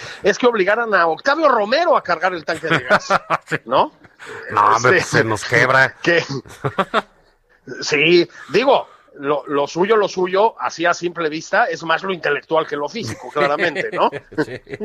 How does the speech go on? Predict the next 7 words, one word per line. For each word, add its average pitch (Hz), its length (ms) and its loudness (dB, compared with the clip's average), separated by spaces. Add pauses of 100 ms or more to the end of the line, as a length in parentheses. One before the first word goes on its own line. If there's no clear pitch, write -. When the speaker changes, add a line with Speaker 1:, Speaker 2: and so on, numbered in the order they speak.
(1160)
Speaker 2:
Sí, 143 260 -8
pero, 120 360 -2
eh, 139 220 -10
digo, 139 180 -4
es - 200 -6
increíble 135 460 -4
cómo... 127 500 0